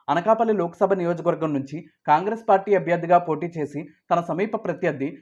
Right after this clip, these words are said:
తెలుగుదేశం పార్టీ సీనియర్ నాయకులు పెతకంశెట్టి అప్పలనరసింహం గారిపై కేవలం తొమ్మిది ఓట్ల తేడాతో విజయం సాధించి, దేశవ్యాప్తంగా సంచలనం సృష్టించారు కొనతాల.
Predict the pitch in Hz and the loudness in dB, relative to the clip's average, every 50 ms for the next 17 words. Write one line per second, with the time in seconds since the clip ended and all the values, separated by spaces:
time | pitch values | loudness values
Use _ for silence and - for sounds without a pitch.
0 | _ _ - 170 170 175 202 214 220 220 226 220 220 220 208 202 226 214 208 - | _ _ -4 -2 -2 2 2 2 2 2 -2 0 2 2 2 2 -2 -6 -4 -4
1 | 170 165 180 190 185 170 156 151 147 147 160 135 139 143 139 - _ _ _ - | -4 0 0 0 0 2 0 0 0 0 -2 -4 -4 -4 -6 -12 _ _ _ 0
2 | 156 - - 226 226 220 247 233 - 226 185 156 - 190 190 196 202 196 - 208 | 0 0 0 -4 -4 -2 -4 0 2 2 2 4 4 2 2 2 0 0 -2 -4
3 | 196 196 202 202 180 226 220 - 139 - 143 160 190 - _ _ _ _ - 156 | -4 -2 -2 2 4 6 4 6 4 2 0 0 0 -6 _ _ _ _ 4 6
4 | 170 202 233 226 220 220 - 185 185 208 196 185 170 180 196 214 233 202 220 196 | 6 6 4 2 -2 -2 -2 -2 0 4 4 4 4 4 4 4 2 4 6 6
5 | 196 196 196 214 208 180 160 143 175 185 180 185 165 151 160 156 143 - 165 160 | 6 4 4 2 0 0 -2 -4 -6 -2 2 2 2 2 0 -4 -8 -8 -10 -10
6 | - _ _ _ _ _ 131 131 170 226 226 233 240 190 165 175 175 180 - - | -12 _ _ _ _ _ -2 2 2 2 4 2 0 2 4 4 4 4 4 0
7 | 233 202 160 151 175 190 - - _ _ _ - - 165 175 170 240 233 233 240 | -2 0 2 2 0 0 -2 -10 _ _ _ 0 0 0 2 0 0 0 0 0
8 | 233 220 - 180 170 - 196 190 196 202 202 220 220 175 147 139 156 156 139 123 | -2 -4 -6 -10 -8 -6 -6 -2 0 0 0 0 0 -2 -2 2 2 2 2 2
9 | 117 | -2